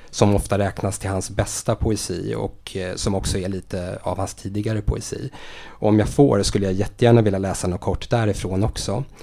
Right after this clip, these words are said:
Det är från Havsfärder två, Havsfärder två, som ofta anses vara, eh, en av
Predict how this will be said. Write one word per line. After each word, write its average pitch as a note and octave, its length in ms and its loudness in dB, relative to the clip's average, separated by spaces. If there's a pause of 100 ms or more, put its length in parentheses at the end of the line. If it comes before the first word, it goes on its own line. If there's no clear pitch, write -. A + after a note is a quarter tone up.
(160)
Det G#2+ 100 4
är G2+ 40 2
från G#2+ 220 6
Havsfärder G#2 720 -2
två, B2 460 -4 (120)
Havsfärder A#2 800 0
två, G#2 320 -2 (300)
som G2 220 4
ofta G2+ 240 2
anses G2+ 400 2
vara, F#2+ 420 0
eh, G2+ 300 -6 (360)
en G2 140 -4
av G2+ 40 -8